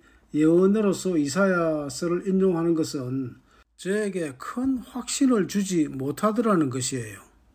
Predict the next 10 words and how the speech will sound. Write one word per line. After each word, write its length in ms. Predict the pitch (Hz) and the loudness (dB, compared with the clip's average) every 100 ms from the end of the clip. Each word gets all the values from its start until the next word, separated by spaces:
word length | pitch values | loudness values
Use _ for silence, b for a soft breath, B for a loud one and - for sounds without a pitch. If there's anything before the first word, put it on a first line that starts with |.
| _ _ _ _ _ - | _ _ _ _ _ -14
왜 420 | 147 190 269 262 | -4 -2 0 -2
그런가? 560 | 208 208 156 131 - _ b b b b b _ | -2 0 -2 -4 -12 _ b b b b b _
처녀라고 760 | - 190 185 240 285 285 247 214 | -6 -2 0 2 2 2 0 2
읽은 560 | 202 196 175 160 170 - - | 2 4 4 4 0 -8 -2
헬라어는 720 | 151 175 202 175 135 127 151 | 2 4 4 2 0 -4 -8
신약에서 960 | - - 277 269 202 170 - 139 139 160 b b b - - | -6 4 6 6 4 0 -2 -4 -6 -10 b b b -20 -16
파르테노스입니다. 1200 | - 202 233 233 - 233 240 - 160 135 120 - - b b b b _ | -2 0 0 0 -2 0 0 0 0 -2 -4 -12 -20 b b b b _
그리스 400 | 160 180 247 254 | 4 4 6 4
신전 300 | - 175 170 | 4 2 0
중에 440 | 170 185 175 147 | 2 2 2 0